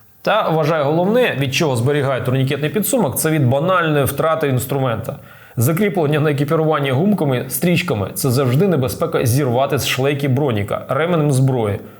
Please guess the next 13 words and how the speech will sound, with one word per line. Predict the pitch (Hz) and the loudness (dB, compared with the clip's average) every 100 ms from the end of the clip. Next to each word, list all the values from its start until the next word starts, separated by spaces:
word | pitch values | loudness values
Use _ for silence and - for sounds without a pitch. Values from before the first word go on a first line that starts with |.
| - - - - | -20 -20 -16 -2
Або | 208 185 | 0 2
тупо | 180 196 175 | 2 0 0
проїбати | 143 131 123 139 123 | 0 0 0 0 -2
той | 127 | -2
турнікет | 110 139 156 226 226 | 0 0 0 0 -2
під | 117 | -2
час | 147 135 | 0 0
бою. | 117 135 123 98 - - - | 2 2 0 -2 -6 -14 -8
Особливо, | - - 196 247 233 202 | -2 0 2 4 4 2
якщо | 151 - 160 | -2 -2 -2
це | - 170 190 | -2 0 -2
штурмові | - 139 123 123 | 0 0 0 -2
підрозділи. | 120 113 113 101 95 92 | 0 0 0 0 -2 -4